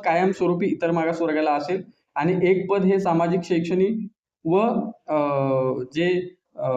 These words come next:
आर्थिकदृष्ट्या मागास आहेत त्यांना आळोपाळीने भेटेल. म्हणजे हे सहा जर पदं आली, तर या, या ठिकाणी अनुसूचित जमातीला एक कायम पद असेल.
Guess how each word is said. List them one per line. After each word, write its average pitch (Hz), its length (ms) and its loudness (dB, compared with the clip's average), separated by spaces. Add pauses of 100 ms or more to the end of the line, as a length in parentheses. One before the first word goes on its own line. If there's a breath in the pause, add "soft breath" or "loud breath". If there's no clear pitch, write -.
(320)
आर्थिकदृष्ट्या 175 560 -2
मागास 170 380 2
आहेत 156 140 0
त्यांना 156 320 0
आळोपाळीने 151 640 0
भेटेल. 123 280 -2 (680)
म्हणजे 175 180 4
हे 220 300 0
सहा 190 340 2
जर 220 140 4
पदं 214 220 2
आली, 202 340 2
तर 202 100 0
या, 196 140 4 (160)
या 175 120 4
ठिकाणी 180 340 2
अनुसूचित 170 460 0
जमातीला 175 420 2
एक 170 180 0
कायम 165 340 2
पद 160 160 2
असेल. 135 320 0